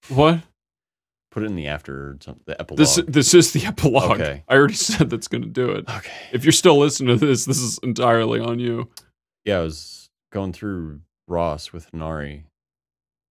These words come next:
Speaker 2: and there was a dress. She was like, "This is too s-, too small for, for a dress." I was like, "Well, give it to me. I'll try it on as a shirt."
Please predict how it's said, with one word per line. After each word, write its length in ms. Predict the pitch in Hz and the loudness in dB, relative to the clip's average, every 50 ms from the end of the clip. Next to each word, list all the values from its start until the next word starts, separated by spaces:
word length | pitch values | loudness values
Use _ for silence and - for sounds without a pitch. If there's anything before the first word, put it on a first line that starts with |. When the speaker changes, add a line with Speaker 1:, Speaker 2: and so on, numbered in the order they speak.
| _ _ _ 82 | _ _ _ -12
Speaker 2:
and 80 | 80 80 | -10 -8
there 100 | 82 80 | -6 -8
was 160 | 80 76 73 | -8 -10 -12
a 40 | 71 | -14
dress. 360 | 69 - 101 98 90 82 - | -8 -4 -2 -2 -2 -2 -6
She 180 | - - - | -10 -16 -16
was 140 | 82 76 78 | -16 -16 -16
like, 140 | 80 78 71 | -16 -16 -14
"This 160 | 82 85 82 | -14 -14 -14
is 220 | 80 78 - - - | -14 -16 -18 -18 -18
too 200 | - - 82 73 | -18 -16 -16 -16
s-, 280 | - - - - - _ _ _ _ _ _ _ _ _ _ _ _ _ _ _ _ _ | -14 -14 -16 -16 -18 _ _ _ _ _ _ _ _ _ _ _ _ _ _ _ _ _
too 140 | - 104 | -14 -14
small 320 | 92 - - 104 95 92 85 | -14 -12 -10 -10 -8 -8 -8
for, 320 | - - 85 78 71 69 73 _ _ _ _ _ _ _ _ _ _ _ _ _ _ _ _ _ _ _ | -10 -12 -14 -14 -14 -16 -18 _ _ _ _ _ _ _ _ _ _ _ _ _ _ _ _ _ _ _
for 100 | 80 71 | -16 -16
a 60 | 67 | -16
dress." 440 | 62 - 135 165 160 85 76 - _ _ _ _ _ _ _ _ _ _ _ _ _ _ _ _ _ _ _ _ _ | -16 -16 -18 -16 -16 -18 -18 -20 _ _ _ _ _ _ _ _ _ _ _ _ _ _ _ _ _ _ _ _ _
I 60 | 80 | -20
was 80 | 80 80 | -20 -20
like, 120 | 78 76 _ - | -20 -20 _ -20
"Well, 80 | 78 - | -18 -14
give 160 | - 90 73 | -12 -12 -12
it 80 | 85 80 | -12 -16
to 80 | - - 82 | -16 -14 -12
me. 80 | 82 | -12
I'll 100 | 76 76 | -12 -12
try 200 | - - 87 82 | -12 -10 -8 -8
it 40 | 78 | -8
on 140 | 76 76 73 | -8 -12 -12
as 100 | 71 73 | -14 -16
a 60 | 69 | -18
shirt." 400 | - - - 113 95 73 - _ | -18 -12 -8 -8 -8 -8 -10 _